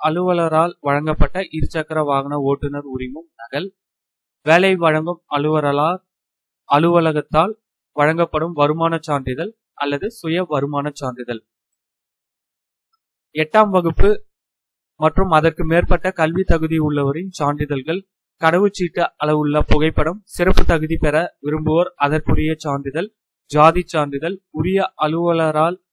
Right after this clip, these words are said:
வழங்கப்பட்ட மாற்றுத்திறனாளி அடையாள சான்று, இருசக்கர வாகனத்தின் விலைப்பட்டியல். என்ன நண்பர்களே, இந்த காணொளி மூலமாக இருசக்கர வாகன திட்டத்தில் விண்ணப்பிக்க தகுதியுள்ள பெண்களோட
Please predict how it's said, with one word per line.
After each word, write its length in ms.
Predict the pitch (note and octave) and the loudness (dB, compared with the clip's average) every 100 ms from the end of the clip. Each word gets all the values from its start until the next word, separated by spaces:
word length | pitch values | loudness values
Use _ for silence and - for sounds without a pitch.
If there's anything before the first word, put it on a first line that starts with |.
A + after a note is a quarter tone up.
| _ - | _ -2
வழங்கப்பட்ட 640 | D3 D#3+ E3 D3 D#3+ G#3 _ | 0 0 2 0 0 -6 _
மாற்றுத்திறனாளி 920 | D3 E3 - F3+ E3 D3+ D3+ D3 D#3 - | -4 -2 -2 -6 -4 -4 -4 -4 -6 -8
அடையாள 460 | C#3+ D3+ D3 D3+ - _ _ _ _ _ | -6 -4 -4 -6 -10 _ _ _ _ _
சான்று, 380 | - C#3 C3+ D3+ A3 _ _ - | -2 -2 -2 -6 -8 _ _ -6
இருசக்கர 480 | F3 G3+ F#3+ F3 F3+ | -4 -4 -4 -4 -4
வாகனத்தின் 580 | D3+ C#3 C#3 C3 - A#3 - _ _ | -2 -2 -4 -10 -10 -12 -14 _ _
விலைப்பட்டியல். 680 | D3 D#3+ D#3+ C3 A#2+ A2+ - _ _ _ _ _ _ _ _ _ | -2 -2 0 -2 -2 -10 -12 _ _ _ _ _ _ _ _ _
என்ன 140 | D#3+ G3 | -6 -2
நண்பர்களே, 480 | G#3 F3 D#3+ D#3 D#3 E3 - | 0 0 2 2 0 -2 -6
இந்த 200 | F#3+ G3 | -2 0
காணொளி 400 | F3 E3 F3 F3 | 2 2 2 2
மூலமாக 520 | D#3+ D3 D3 C#3+ C#3+ F3+ | 2 4 4 4 0 2
இருசக்கர 480 | D#3+ D#3 F3+ E3+ E3 | 4 4 2 0 2
வாகன 300 | D3 C#3 D3 | 4 2 0
திட்டத்தில் 480 | D3 D3 - - F3 | -6 -8 -6 -4 -4
விண்ணப்பிக்க 500 | D3 D3 D#3 - D3 | -4 -4 0 0 -2
தகுதியுள்ள 500 | D#3 C#3 C3+ D3 C#3 C#3+ | -2 -2 -2 -2 -2 0
பெண்களோட 520 | D3 C3+ D3 C#3 C3 | -2 -2 0 0 0